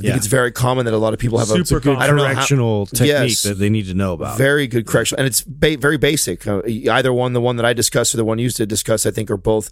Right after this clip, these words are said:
Speaker 2: Mm-hmm.
Speaker 1: simple movements that, uh, will blow somebody away
Speaker 3: Yeah.
Speaker 1: on,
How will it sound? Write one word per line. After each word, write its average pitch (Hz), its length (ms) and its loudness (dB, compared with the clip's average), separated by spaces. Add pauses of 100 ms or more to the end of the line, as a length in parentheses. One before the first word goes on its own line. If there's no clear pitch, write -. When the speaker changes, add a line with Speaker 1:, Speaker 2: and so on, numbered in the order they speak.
(160)
Speaker 2:
Mm-hmm. 98 120 -10
Speaker 1:
simple 123 680 2
movements 117 760 0
that, 104 440 0
uh, 98 320 2
will 104 220 -2
blow 117 300 2
somebody 110 320 0
away 107 400 2
Speaker 3:
Yeah. 98 180 -2
Speaker 1:
on, 98 160 -4